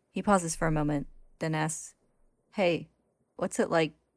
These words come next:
to never die?" "What's it like?" Hohenheim says. "This body has its perks, but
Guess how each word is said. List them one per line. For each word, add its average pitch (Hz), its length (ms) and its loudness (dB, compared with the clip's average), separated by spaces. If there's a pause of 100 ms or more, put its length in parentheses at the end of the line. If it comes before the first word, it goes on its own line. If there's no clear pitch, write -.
(160)
to 180 100 -6
never 170 200 -2
die?" 151 440 2 (1400)
"What's 175 180 -2
it 170 60 0
like?" 156 300 4 (120)
Hohenheim 180 340 -8
says. 185 420 -10 (1080)
"This 185 140 -4
body 196 300 6
has 170 160 2
its 151 140 -8
perks, - 460 0
but 151 240 -2